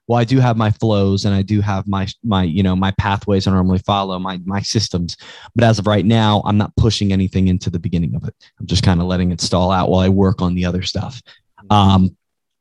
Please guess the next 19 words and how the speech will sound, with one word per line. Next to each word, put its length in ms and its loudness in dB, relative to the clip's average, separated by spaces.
because 260 0
there's 140 2
different 280 0
avenues 400 2
to 100 -8
the 60 -2
business 340 0
right 180 0
now. 200 0
We're 320 0
doing 300 0
a 100 2
really 800 2
large 380 0
scale 400 -2
on 160 0
our 180 -2
paid 380 -2
marketing. 500 -2